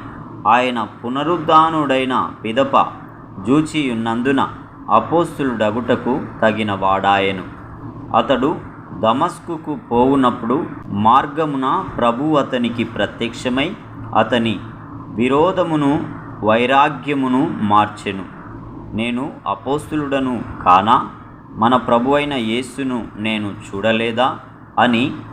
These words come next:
అతడనగలిగెను. మొదటి కొరింథీయులు రాసిన పత్రిక తొమ్మిదవ అధ్యాయం ఒకటవ వచనం. అప్పుడతడు అపోస్తులులకుండిన వరములను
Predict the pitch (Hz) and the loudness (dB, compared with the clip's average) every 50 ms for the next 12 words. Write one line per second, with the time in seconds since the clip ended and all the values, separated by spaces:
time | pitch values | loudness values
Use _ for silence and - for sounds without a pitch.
0 | - 95 98 - 110 95 98 98 98 104 113 113 113 120 117 117 117 107 110 107 | -2 -2 0 2 2 2 2 0 0 0 0 0 2 0 0 0 0 -2 -2 -2
1 | 104 98 92 - - - - 95 98 101 107 104 104 113 107 - 117 113 113 113 | -4 -4 -8 -10 -14 -12 -6 -4 -2 0 0 -2 -2 -4 -4 0 0 2 2 2
2 | 110 110 123 120 117 117 117 117 - - 120 110 - - 117 - - 120 120 117 | 0 -2 -4 -4 0 0 0 -2 -2 -6 -8 -6 -2 -2 -4 -2 -2 -6 -2 0
3 | 135 160 180 - - - - - - - - - 107 110 113 113 113 113 110 110 | 2 2 0 0 -6 -10 -12 -12 -12 -8 -4 -2 0 2 2 4 4 6 6 6
4 | 107 101 104 110 113 113 113 113 123 151 147 110 107 110 107 - 110 104 101 98 | 4 2 2 2 4 4 4 4 2 0 -4 -6 -6 -6 -6 -4 -2 -2 -2 -2
5 | 92 - - - 98 98 90 - - - - - - - - - - - - - | -2 -4 -8 -10 -10 -10 -10 -10 -12 -14 -16 -16 -16 -16 -16 -16 -8 -2 2 2
6 | - - - 202 185 180 156 - 156 139 131 147 175 220 - - - - - 110 | 2 2 2 2 4 4 4 4 2 -2 0 0 -2 -4 -6 -12 -10 -2 2 4
7 | 113 113 - 151 160 170 160 - - 170 170 160 147 143 - - 135 127 123 123 | 4 4 4 0 0 0 0 0 2 4 6 6 4 2 0 -2 -4 -2 0 0
8 | 120 117 113 107 92 - - - - - - - - - - - - - - - | 0 2 2 2 2 0 -2 -6 -12 -14 -14 -14 -14 -14 -16 -16 -16 -16 -16 -16
9 | - - 95 95 101 110 117 123 135 143 151 151 151 147 147 147 156 | -16 -10 -4 2 4 4 6 6 4 4 4 2 2 2 0 0 -4